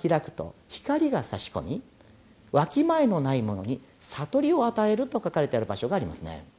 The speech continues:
御言葉の戸が開くって何なんでしょう？開くっていうことは閉じることもあるんでしょうか？あります。もし御言葉がその文字としてだけ読まれてしまうならば、実はそこに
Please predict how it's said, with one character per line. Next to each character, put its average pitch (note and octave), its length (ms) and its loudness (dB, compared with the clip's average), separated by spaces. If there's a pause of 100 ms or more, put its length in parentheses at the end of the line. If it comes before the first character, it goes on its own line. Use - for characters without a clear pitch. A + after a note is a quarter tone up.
(880)
御 A#2+ 120 2
言 A3+ 300 6
葉 A#3 100 6
の A3+ 120 4
戸 B2+ 160 2
が G3+ 160 2
開 G3+ 240 4
く - 120 -6
っ - 20 -4
て A2 140 0
何 B2+ 120 2
な A2+ 80 0
ん G#2 60 0
で E2 80 -8
し - 100 -10
ょ E2 120 -10 (800)
う？ G3+ 60 8
開 D4 120 8
く C#4+ 120 0
っ - 20 -2
て - 160 -2
い - 20 6
う A#2+ 40 -2
こ C3+ 80 2
と A#2 100 2
は F3+ 160 -2 (380)
閉 F#3 180 8
じ B3+ 100 8
る B3+ 80 8
こ F3 80 4
と D3+ 60 4
も C3+ 100 4
あ C#3+ 40 6
る C#3 80 2
ん B2 40 2
で G2 80 0
し - 80 -4
ょ G2 60 0
う E2 40 -6
か？ - 140 -14 (720)
あ A2+ 80 2
り A#2+ 100 2
ま G2+ 140 -2
す。 - 200 -16 (720)
も A#3+ 160 8
し D#3+ 260 -2 (180)
御 F#3 280 6
言 G#3+ 160 6
葉 F3+ 200 6
が E3 220 4 (600)
そ F3 140 6
の F3 320 6
文 A#3+ 480 8
字 F#3 160 0
と C#3+ 160 6
し - 100 -6
て A2 160 2
だ C3+ 220 -2
け E4 300 0
読 D#3+ 180 6
ま G3 100 6
れ E3+ 80 6
て A#2+ 140 0
し - 120 -8
ま A2 140 -2
う A2+ 80 -2
な G#2 120 0
ら F2 140 -8
ば、 G#2 220 -4 (800)
実 F#3 220 2
は G3 160 6
そ - 120 2
こ A#3+ 160 2
に C#4 200 4